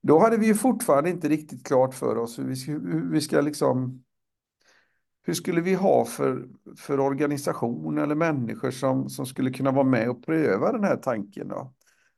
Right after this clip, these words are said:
Och då konstaterar vi att det där gamla systemet med i-, intresserade av journalistik, byakorrar som frilansar, ja, det är ju en väg, men då bygger det ju väldigt mycket på enskilda människor.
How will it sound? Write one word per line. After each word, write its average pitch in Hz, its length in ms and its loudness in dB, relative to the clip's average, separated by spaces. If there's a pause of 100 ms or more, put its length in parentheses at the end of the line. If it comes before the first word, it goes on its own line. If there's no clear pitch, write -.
(120)
Och 139 100 -2 (680)
då 160 80 2
konstaterar 175 640 4
vi 117 120 2
att 123 140 2
det 151 80 4
där 135 160 6
gamla 117 680 0
systemet 113 680 0
med 120 460 0 (760)
i-, - 520 -6
intresserade 131 880 4
av 127 120 4
journalistik, 131 800 -2
byakorrar 120 840 0
som 196 180 -2
frilansar, 143 640 0
ja, 127 80 0
det 135 100 -2
är 151 60 0
ju 190 160 -2
en 147 200 -2
väg, 110 280 0
men 147 120 -2
då 147 100 0
bygger 156 400 -2
det 151 60 0
ju 165 60 2
väldigt 147 260 0
mycket 147 300 -6
på 135 80 -8
enskilda 120 500 -2
människor. 131 680 -2